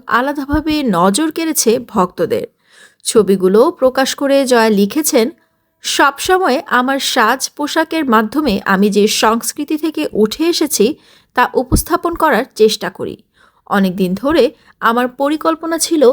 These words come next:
একটু অন্যরকম করে জামদানি শাড়ি পরব, আর তার জন্য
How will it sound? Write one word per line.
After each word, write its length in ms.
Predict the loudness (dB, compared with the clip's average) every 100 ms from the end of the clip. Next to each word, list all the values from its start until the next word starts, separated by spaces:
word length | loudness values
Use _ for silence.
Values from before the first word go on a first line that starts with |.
| 2
একটু 260 | -6 -6 -10 _
অন্যরকম 580 | 0 0 2 2 2 0
করে 240 | 2 4
জামদানি 480 | 2 0 2 2 0
শাড়ি 240 | 0 -2 -2
পরব, 460 | -2 -4 -4 -14 -16 _
আর 140 | -2 -2 0
তার 240 | 0 0
জন্য 360 | -2 0 0